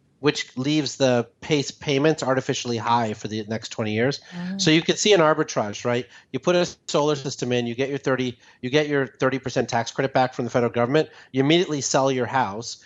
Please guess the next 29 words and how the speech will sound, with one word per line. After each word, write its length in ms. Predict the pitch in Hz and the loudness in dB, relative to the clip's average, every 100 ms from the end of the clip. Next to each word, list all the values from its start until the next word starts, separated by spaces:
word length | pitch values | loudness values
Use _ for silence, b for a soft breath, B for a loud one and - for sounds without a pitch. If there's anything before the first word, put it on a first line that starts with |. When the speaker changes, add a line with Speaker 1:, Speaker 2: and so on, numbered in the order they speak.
| b - | b -8
Speaker 1:
You 140 | 180 | -6
take 280 | - 185 - | 0 -2 0
your 100 | 147 | -2
thirty 220 | 147 143 | 0 -2
percent 300 | 139 139 120 | -2 -4 -2
tax 260 | 135 131 - | 0 -2 -4
credit 400 | - 110 110 110 b b | -6 -4 -4 -8 b b
and 160 | 120 117 | -8 0
go, 460 | 127 120 120 117 - | 2 4 2 0 -4
you 120 | 123 | -2
know, 200 | 113 107 | 0 -2
to 160 | 104 117 | -4 -4
the 80 | 113 | -2
next 260 | 113 - | -2 -2
house 300 | 117 117 135 | -2 -2 -2
that 80 | 139 | -4
you're 100 | 135 | 0
moving 300 | 147 151 165 | 2 2 -2
to, 240 | - 196 - b b b - | -2 -4 -4 b b b -4
<laughs> 160 | 120 | 0
and 240 | 156 139 139 | 2 2 0
you 60 | |
stick 380 | 135 - 175 - | -6 -4 -4 -2
the 80 | 135 | 0
next 260 | 139 - | 0 -2
guy 120 | 131 110 | -4 -4
with 100 | 104 | -4
the 80 | |
bill. 320 | 107 113 - | -4 -4 -6